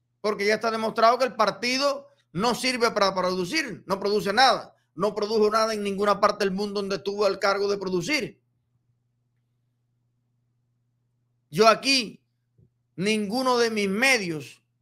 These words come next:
está en manos del Estado, están en medios míos, y las cuatro compañías mías producen. Ávila Farm produce, Elisa Record produce,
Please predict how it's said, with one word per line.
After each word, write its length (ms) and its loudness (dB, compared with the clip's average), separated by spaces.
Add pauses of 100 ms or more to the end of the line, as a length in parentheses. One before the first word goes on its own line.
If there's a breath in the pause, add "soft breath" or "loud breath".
(580)
está 260 -2
en 100 -4
manos 240 0
del 120 4
Estado, 580 0 (400)
están 280 0
en 120 -4
medios 300 2
míos, 320 -2 (500)
y 140 -4
las 140 4
cuatro 300 2
compañías 520 -2
mías 220 0
producen. 540 -6 (1160)
Ávila 360 6
Farm 440 4
produce, 520 -8 (760)
Elisa 480 2
Record 600 0
produce, 640 -6